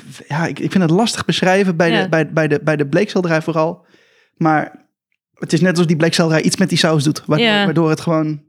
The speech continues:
Speaker 1: ja, het gaat een beetje naar de grond smaken of zo.
Speaker 2: Ja.
Speaker 1: Ik weet het niet. Op drie de Dirty Dicks. Die vond ik bij de
Speaker 2: Oké.
Speaker 1: bleekselderij, ja, gewoon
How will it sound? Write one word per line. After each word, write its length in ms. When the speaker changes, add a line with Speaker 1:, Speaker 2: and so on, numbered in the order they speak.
Speaker 1:
ja, 240
het 140
gaat 240
een 60
beetje 180
naar 120
de 80
grond 260
smaken 340
of 80
zo. 220
Speaker 2:
Ja. 120
Speaker 1:
Ik 60
weet 100
het 100
niet. 200
Op 120
drie 140
de 100
Dirty 240
Dicks. 300
Die 140
vond 160
ik 100
bij 120
de 60
Speaker 2:
Oké. 80
Speaker 1:
bleekselderij, 580
ja, 300
gewoon 580